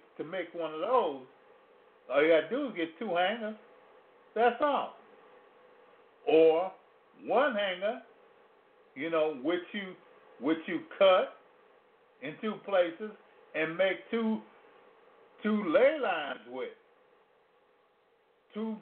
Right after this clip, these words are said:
very, very powerful ones. Now, in those, you just put, you just make a part where you hold with your hand. And the other ones, it, it, it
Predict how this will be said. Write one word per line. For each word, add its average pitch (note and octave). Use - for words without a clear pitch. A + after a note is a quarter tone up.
very, A3
very G#3
powerful F3
ones. G#2
Now, C3
in C#3
those, A3
you D#3+
just C#3+
put, F3
you D3+
just C#3
make E3+
a D#3+
part D3
where A#2
you D3+
hold D3+
with D3+
your E3
hand. G#3
And D3+
the D3+
other G#3
ones, G3
it, D3+
it, D#3
it D3+